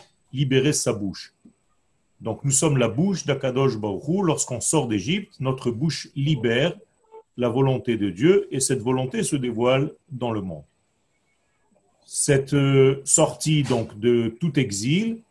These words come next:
Mikol Tsar Ve'oyev, de toute force étroite et de tous nos ennemis. Hakam al Hashem,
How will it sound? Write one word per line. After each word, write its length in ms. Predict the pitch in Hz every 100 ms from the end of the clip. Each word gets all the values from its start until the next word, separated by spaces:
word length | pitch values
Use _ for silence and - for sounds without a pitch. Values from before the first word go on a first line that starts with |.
| -
Mikol 540 | 123 120 - 202 202 -
Tsar 340 | - 170 170
Ve'oyev, 640 | 139 147 135 123 107 85
de 120 | 92 117
toute 360 | - 202 -
force 640 | - 185 165 - - - _ -
étroite 760 | 151 139 - 135 202 220 - _ _ _ _ _ -
et 100 | 135
de 140 | 139
tous 260 | 139 190 185
nos 180 | 160 143
ennemis. 540 | 113 139 123 117 98 _ _ _ _
Hakam 520 | 123 117 175 185 165 -
al 240 | - 151 120
Hashem, 760 | 117 - - 165 202 254 269